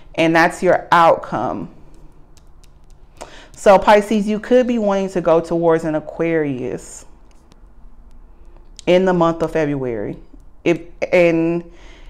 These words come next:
if the person isn't an, isn't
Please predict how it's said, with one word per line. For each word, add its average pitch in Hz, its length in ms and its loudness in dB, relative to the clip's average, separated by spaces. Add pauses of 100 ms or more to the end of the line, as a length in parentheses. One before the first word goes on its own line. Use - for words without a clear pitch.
(140)
if 151 220 0
the 185 80 2
person 202 640 0
isn't 175 640 0 (460)
an, 156 240 -4 (320)
isn't 185 640 0